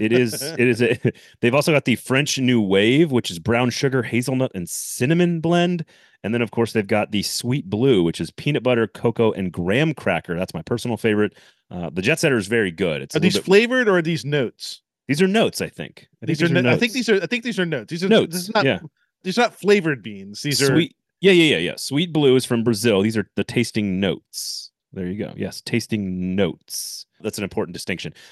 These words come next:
Speaker 1: Uh, otherwise, uh, make sure you s-, swing by your local grocery store, pick up some beans. And here's the other thing.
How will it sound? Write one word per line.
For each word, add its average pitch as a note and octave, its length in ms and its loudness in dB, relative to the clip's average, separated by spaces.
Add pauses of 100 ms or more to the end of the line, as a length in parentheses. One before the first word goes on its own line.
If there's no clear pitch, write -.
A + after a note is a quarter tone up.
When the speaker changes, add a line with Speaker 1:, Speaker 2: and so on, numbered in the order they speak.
(240)
Speaker 1:
Uh, A#2+ 160 -2
otherwise, C3 460 4
uh, G#2+ 280 2
make A#2+ 200 -2
sure C3 100 0
you A#2 80 2
s-, A2 220 -4
swing C#3+ 240 -4
by C3+ 80 4
your B2+ 100 4
local A2+ 220 2
grocery G#2 240 -2
store, G2 120 -2
pick G2+ 160 -4
up F#2+ 100 -4
some G2 120 -6
beans. F#2+ 320 -2
And A2+ 220 -2
here's E3+ 180 0
the D#3 100 2
other F#3 120 0
thing. E2 220 -4